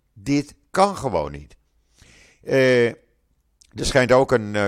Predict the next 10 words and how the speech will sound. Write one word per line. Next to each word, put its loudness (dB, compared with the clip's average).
kolonist -2
een -16
pistool -4
afgevuurd -6
te -6
hebben -6
op -6
een -10
Palestijnse -8
auto. -2